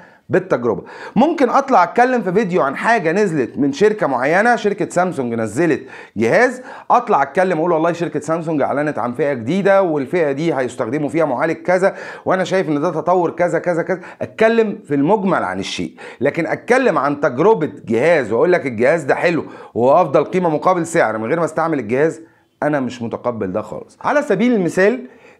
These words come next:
كان في جهاز لينوفو زد فايف. الجهاز ده قبل ما ينزل كنت أنا ويمكن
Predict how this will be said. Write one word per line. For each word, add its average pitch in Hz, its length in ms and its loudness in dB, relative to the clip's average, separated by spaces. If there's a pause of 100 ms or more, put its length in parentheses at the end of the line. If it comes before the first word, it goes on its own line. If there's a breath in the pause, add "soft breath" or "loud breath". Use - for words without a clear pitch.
كان 151 160 0
في 202 160 0
جهاز 175 400 2
لينوفو 190 600 0 (400)
زد 147 380 -2
فايف. 110 500 -2 (380 loud breath)
الجهاز 165 360 2
ده 196 160 2
قبل 160 180 0
ما 156 80 0
ينزل 214 420 0 (100)
كنت 135 220 -4
أنا 202 380 2
ويمكن 147 800 0